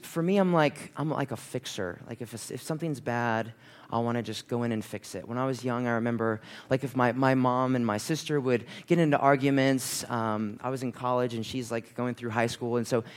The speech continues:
they just always fight, and I'd go and I'd try to fix the situation. I'd try to fix the problem. That's what I would do. I'm like, "I don't want you guys to fight. I wanna go fix it." Um,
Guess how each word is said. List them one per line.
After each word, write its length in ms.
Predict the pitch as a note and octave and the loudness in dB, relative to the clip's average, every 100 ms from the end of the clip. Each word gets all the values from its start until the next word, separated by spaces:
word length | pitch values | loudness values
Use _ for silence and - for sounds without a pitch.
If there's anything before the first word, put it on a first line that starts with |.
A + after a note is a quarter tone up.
| - - | -16 -6
they 100 | D3+ | -4
just 220 | D3+ - | -2 0
always 360 | D#3 C#3 C3+ - | 2 2 0 -2
fight, 400 | C#3 C#3 C3 A#2 | 6 6 6 4
and 100 | C#3 | 2
I'd 160 | C#3 | 6
go 280 | D3+ C#3 C3 - - - | 8 8 6 -2 -18 -2
and 100 | C3 | 2
I'd 100 | C3 | 2
try 140 | C#3+ C#3+ | 4 2
to 80 | |
fix 320 | B2+ - - - | 4 2 0 0
the 80 | |
situation. 580 | D3+ C#3 - A#2 G#2+ - | -2 -4 -2 -2 -2 -4
I'd 120 | A2+ | -8
try 120 | D3 C3 | 0 0
to 60 | |
fix 280 | A2+ D3+ - | 2 -2 -2
the 100 | C3 | -8
problem. 420 | - A2 G2 G2+ | -2 -2 0 -2
That's 200 | G#2+ - | -2 -2
what 100 | A#2+ | -2
I 80 | G#2 | -2
would 140 | G2 F2 | -4 -6
do. 180 | F#2+ | -6
I'm 60 | G2+ | -8
like, 120 | G#2 | -6
"I 60 | C#3+ | -2
don't 100 | F3+ | 0
want 120 | D#3 | 0
you 40 | |
guys 140 | D3 C#3+ | 0 -2
to 80 | C3 | -2
fight. 120 | B2+ | -4
I 20 | |
wanna 120 | B2+ | -2
go 80 | A2+ | -4
fix 300 | - A2+ - | -6 -10 -10
it." 120 | G2 _ _ _ _ _ _ _ _ - | -14 _ _ _ _ _ _ _ _ -2
Um, 360 | A#2+ A2+ G#2+ | 2 2 0